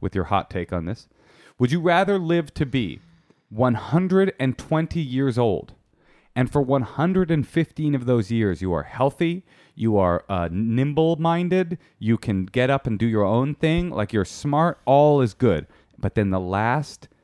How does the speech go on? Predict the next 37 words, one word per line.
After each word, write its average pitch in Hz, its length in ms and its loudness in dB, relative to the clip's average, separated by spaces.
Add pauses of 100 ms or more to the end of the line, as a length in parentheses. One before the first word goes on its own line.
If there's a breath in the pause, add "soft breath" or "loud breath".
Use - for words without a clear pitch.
(120)
five 117 520 2
years 107 400 2
of 90 180 -6
your 95 140 0
life 87 400 -2 (140)
are, 92 180 2
like, 82 340 -2 (400 soft breath)
agony, 104 580 0 (500 soft breath)
incredible 156 800 0
pain, 87 480 -6 (140)
but 143 120 2
you 131 120 4
get, 135 200 -6
stay 160 260 -2
lucid 156 540 0
long 135 460 2
enough, 135 520 -2 (180 soft breath)
for, 127 120 2
like, 117 160 2
two 170 140 -2
and 165 60 2
a 147 40 0
half 139 160 2
years, 135 240 0
you're 113 100 -2
lucid 120 400 -2
enough 110 280 0
to 101 80 -6
feel 120 340 -6
all 107 260 -2
of 104 140 -4
the 101 80 -2
pain 107 400 -4
in 92 180 -4
a 92 80 0
conscious 107 480 -6
mind, 104 300 -2